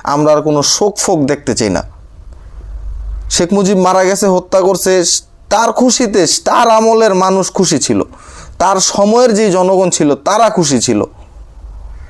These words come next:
তাদের সাথে যদি ভালো করতো, তাদের সাথে যদি ভালো আচরণ শেখ মুজিব করতো,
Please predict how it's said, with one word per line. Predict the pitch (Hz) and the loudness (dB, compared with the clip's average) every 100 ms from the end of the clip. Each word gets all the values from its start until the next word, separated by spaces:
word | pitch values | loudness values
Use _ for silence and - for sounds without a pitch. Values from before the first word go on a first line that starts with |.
| - - - - | -18 -18 -12 -2
তাদের | 175 185 196 | 0 2 2
সাথে | 214 202 202 | 0 0 0
যদি | 202 180 | 2 0
ভালো | 135 143 175 | 0 2 2
করতো, | 180 190 180 147 | 2 0 0 0
তাদের | 151 147 | 2 0
সাথে | 147 160 160 | 0 -2 0
যদি | 160 151 | 2 0
ভালো | 113 131 147 | 0 2 4
আচরণ | 165 160 170 170 | 4 2 0 0
শেখ | 165 147 | -2 -2
মুজিব | 160 147 147 | 0 0 -2
করতো, | 165 156 - 127 | -2 -4 -2 -4